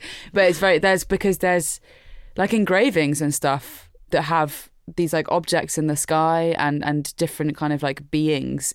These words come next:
Speaker 2: in them. And it's whether how, like, blurry that line is between, like, religion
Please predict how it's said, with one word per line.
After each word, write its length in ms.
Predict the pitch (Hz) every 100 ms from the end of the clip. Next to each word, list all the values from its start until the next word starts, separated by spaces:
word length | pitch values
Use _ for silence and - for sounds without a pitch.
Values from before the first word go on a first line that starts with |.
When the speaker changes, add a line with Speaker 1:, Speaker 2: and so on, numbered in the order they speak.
| -
Speaker 2:
in 160 | 160
them. 300 | 143 92 - - _ - - -
And 160 | 165 160
it's 160 | 143
whether 540 | 165 160 160 151 143 131 _ _ _ _ _ _
how, 340 | 147 165 160 151
like, 240 | 151 -
blurry 340 | 170 151 151
that 180 | 147 143
line 300 | 151 147 151
is 140 | 143 135
between, 600 | 143 - 135 135 139 - _
like, 200 | 143 147 143
religion 720 | 147 143 139 143 139 143 135